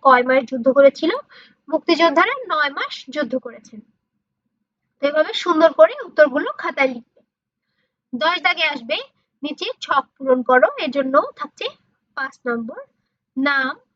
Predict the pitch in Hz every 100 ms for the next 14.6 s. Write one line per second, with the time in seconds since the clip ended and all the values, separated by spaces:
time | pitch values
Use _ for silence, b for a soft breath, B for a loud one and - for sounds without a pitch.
0 | 277 277 269 254 247 247 269 - _ 262
1 | 269 262 254 247 254 415 _ _ _ _
2 | 285 277 339 359 277 262 247 247 - 254
3 | 247 269 440 330 254 254 226 226 _ 247
4 | 285 453 _ _ _ _ _ _ - 277
5 | 277 330 320 277 254 240 247 226 254 370
6 | 494 349 311 233 - _ _ _ _ _
7 | _ 269 277 294 294 302 302 302 277 339
8 | 453 339 - 311 285 302 - 294 285 -
9 | 359 453 320 294 302 285 294 269 277 403
10 | 466 349 294 277 285 262 285 269 277 285
11 | 269 262 254 254 240 339 381 285 277 285
12 | 262 254 262 381 453 b b b - 311
13 | - 330 320 320 - 262 220 247 453 -
14 | _ _ _ 262 277 285